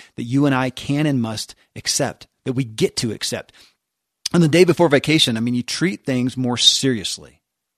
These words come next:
You're more focused. You don't waste time. You don't peruse Facebook and get distracted with so many non-essential shiny objects. You're very efficient and effective and purposeful. When you have an objective,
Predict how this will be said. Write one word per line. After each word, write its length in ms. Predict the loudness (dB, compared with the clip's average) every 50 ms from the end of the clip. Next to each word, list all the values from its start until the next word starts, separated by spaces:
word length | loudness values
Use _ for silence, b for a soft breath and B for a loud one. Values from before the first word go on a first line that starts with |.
| _ _ _ _ _ _ _ _ _ _ _ -4
You're 120 | -2 2
more 200 | 4 4 4 4
focused. 720 | 2 0 _ 2 2 2 2 0 -6 -6 -8 -8 -6 -6
You 80 | 0 2
don't 180 | 4 4 4
waste 280 | 2 -2 -4 -4 -6 -6
time. 320 | -6 -6 -6 -6 -6 -8 B B B B -4
You 80 | 0 2
don't 200 | 4 4 2 2
peruse 460 | -2 -2 0 2 2 2 2 0 0
Facebook 560 | 0 0 0 0 0 -2 -4 -4 -4 -2 -2
and 100 | -4 -6
get 120 | -6 -6 -6
distracted 600 | -6 -4 -4 -2 -2 -2 -4 -4 -6 -8 -8 -8
with 120 | -6 -4
so 260 | -2 -2 0 0 2
many 300 | 2 2 2 0 0 -2
non-essential 680 | -2 -4 -4 -4 -4 -4 -4 -4 -4 -4 -4 -4 -4
shiny 340 | -6 -6 -6 -6 -6 -6 -6
objects. 440 | -6 -6 -6 -6 -8 -8 -6 -8 B B B B B
You're 140 | -4 -4 0
very 240 | 2 2 4 4 4
efficient 540 | 2 0 0 2 2 2 4 2 0 -4
and 100 | -6 -8
effective 460 | -10 -8 -6 -4 -4 -4 -4 -6 -8 -8
and 120 | -10 -12
purposeful. 640 | -8 -6 -4 -4 -4 -6 -8 -8 -8 -10 -12 -12 B B B B B B
When 140 | -4 -2 -2
you 80 | -2 -2
have 460 | -4 -4 -2 0 2 4 2 2 0 -4 _ _ _ _ _ _
an 260 | -2 0 0 0 0 -2 _ _ _ _ -8
objective, 960 | -4 -4 -4 -4 -4 -2 0 0 0 0 -2 _ _ -10 -10 -10 -12 -14 -18